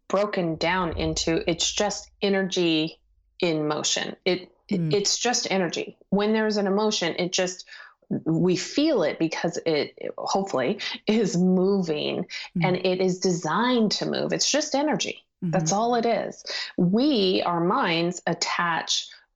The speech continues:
Speaker 1: good or bad labels to them. When I'm happy, it's good. When I'm sad, it's bad. But in,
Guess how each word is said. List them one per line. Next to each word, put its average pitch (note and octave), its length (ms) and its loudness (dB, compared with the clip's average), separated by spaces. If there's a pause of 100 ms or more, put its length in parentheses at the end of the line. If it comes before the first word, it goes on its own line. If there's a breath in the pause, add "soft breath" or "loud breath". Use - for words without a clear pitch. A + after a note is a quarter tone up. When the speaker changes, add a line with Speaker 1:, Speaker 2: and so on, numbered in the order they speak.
Speaker 1:
good D#3 480 2
or D3+ 140 0
bad C#3+ 420 0
labels D3+ 640 0
to D#3+ 120 -2
them. D3+ 280 -2
When D3+ 160 0
I'm D#3+ 120 0
happy, - 440 -2
it's - 300 -4
good. F#3+ 340 0
When D3+ 260 -2
I'm D#3 220 0
sad, D#3 520 0
it's - 200 -6
bad. G3+ 420 -2 (380 loud breath)
But F3 220 0
in, E3+ 580 -2